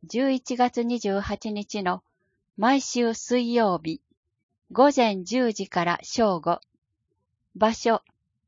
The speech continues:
東部地域センター。対象、市内在住の第一子、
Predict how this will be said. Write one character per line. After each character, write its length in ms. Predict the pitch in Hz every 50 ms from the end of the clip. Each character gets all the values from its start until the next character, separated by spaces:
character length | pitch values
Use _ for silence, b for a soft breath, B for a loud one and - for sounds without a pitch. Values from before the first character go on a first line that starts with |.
| _ _ _
東 240 | - 294 294 285 262
部 140 | 202 190 202
地 280 | - - - 247 254 247
域 140 | - -
セ 220 | - - - 240 220
ン 80 | 190
タ 460 | 175 - _ 175 156 151 143 - - _
ー。 40 | _ _ _ _ _ _ _ _ _ _ _ _ _ _ _ _ _ _ _
対 220 | - 247 254 247 247
象、 420 | - - 233 220 208 190 - - - _ _ _ _ _ _ _ _ _
市 260 | - - - 285 302
内 300 | 294 269 240 214 185 170
在 260 | 190 226 240 247 240
住 300 | 208 214 220 220 214 214
の 240 | 208 208 202 - - _ _
第 400 | 185 170 240 277 262 214 165 - -
一 100 | 220 220
子、 380 | - - - - - 165 -